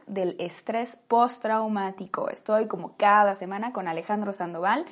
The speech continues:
quien es el que responde todas mis preguntas, que, bueno, yo me encargo de hacer preguntas que espero que ustedes tengan <laughs> y que todas sus dudas queden resueltas.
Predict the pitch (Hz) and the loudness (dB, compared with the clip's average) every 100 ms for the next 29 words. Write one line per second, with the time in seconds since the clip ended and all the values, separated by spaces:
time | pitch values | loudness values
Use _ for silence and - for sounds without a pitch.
0 | - - - 208 214 233 220 196 196 240 | -18 -14 -4 -2 0 -2 0 0 0 -2
1 | 240 233 226 294 294 294 262 254 233 226 | -2 -2 4 8 8 8 2 -4 -2 -2
2 | 240 240 247 254 220 190 - - - 226 | -2 0 0 0 -4 -6 -8 -20 -10 -4
3 | 220 208 226 247 254 240 220 214 214 214 | -2 0 2 4 6 4 0 -2 -2 -2
4 | 202 196 196 196 185 190 196 196 - 190 | -4 -6 -10 -8 -8 -6 -6 -8 -6 -4
5 | - 202 - 233 220 220 190 - 190 190 | -4 -4 -4 -2 -4 -8 -12 -8 -8 -10
6 | - 196 208 247 294 294 - 240 - - | -8 -8 -6 -8 2 2 4 0 -6 -12
7 | - 392 311 254 247 214 208 233 240 247 | -10 -6 -4 0 0 2 2 6 4 4
8 | 214 190 220 214 220 226 214 214 202 202 | -2 0 0 0 0 -2 -2 -2 -4 -2
9 | 247 262 262 339 | 0 0 2 2